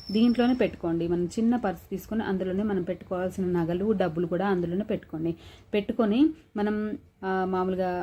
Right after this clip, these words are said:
ఎక్కడికైనా బయటికి వెళ్ళినప్పుడు శారీసో లేకపోతే డ్రెస్లో వేసుకుంటాం కదా, శారీస్ కట్టుకునే వాళ్ళకైతే ఈ టిప్ చెప్తున్నాను. ఇప్పుడు డ్రెస్సులు వేసుకునే వాళ్ళకి కూడా చెప్తాను. ముందుగా శారీస్ కట్టుకున్నప్పుడు, శారీస్ కట్టుకునే వాళ్ళకైతే లోపల పెట్టుకోట్ అయితే వేసుకుంటాం కదండి. పెట్టుకోట్ వేసుకునేటప్పుడు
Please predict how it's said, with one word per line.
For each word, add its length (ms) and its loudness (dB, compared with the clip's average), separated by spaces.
ఎక్కడికైనా 400 -2
బయటికి 260 0
వెళ్ళినప్పుడు 340 0
శారీసో 500 0
లేకపోతే 320 -2
డ్రెస్లో 300 -2
వేసుకుంటాం 560 0
కదా, 140 2
శారీస్ 400 4
కట్టుకునే 340 0
వాళ్ళకైతే 400 -4
ఈ 120 2
టిప్ 180 -8
చెప్తున్నాను. 480 0
ఇప్పుడు 180 2
డ్రెస్సులు 320 2
వేసుకునే 320 0
వాళ్ళకి 200 -2
కూడా 200 -2
చెప్తాను. 380 -2
ముందుగా 240 2
శారీస్ 380 2
కట్టుకున్నప్పుడు, 600 -4
శారీస్ 340 -4
కట్టుకునే 340 -4
వాళ్ళకైతే 360 -4
లోపల 260 0
పెట్టుకోట్ 400 -2
అయితే 200 -4
వేసుకుంటాం 540 0
కదండి. 320 -2
పెట్టుకోట్ 460 -2
వేసుకునేటప్పుడు 720 -2